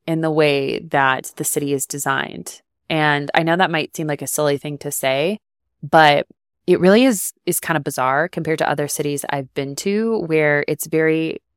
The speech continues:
patchy is the best way I can describe it. There doesn't seem to be any cohesive nature with the city.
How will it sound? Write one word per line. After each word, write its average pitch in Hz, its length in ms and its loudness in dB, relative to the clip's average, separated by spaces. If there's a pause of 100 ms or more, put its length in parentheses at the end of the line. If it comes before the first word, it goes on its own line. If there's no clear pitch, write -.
patchy - 640 -4
is 165 140 -4
the 156 80 -8
best - 240 -6
way 147 180 -2
I 151 60 -4
can 151 160 -12
describe - 400 -6
it. 80 160 -4
There 156 120 -2
doesn't 151 300 -4
seem 156 140 -6
to 156 100 -6
be 151 140 -6
any 147 160 -6
cohesive 147 800 -4 (420)
nature 170 640 0 (220)
with 180 180 -4
the 190 80 -2
city. 190 440 2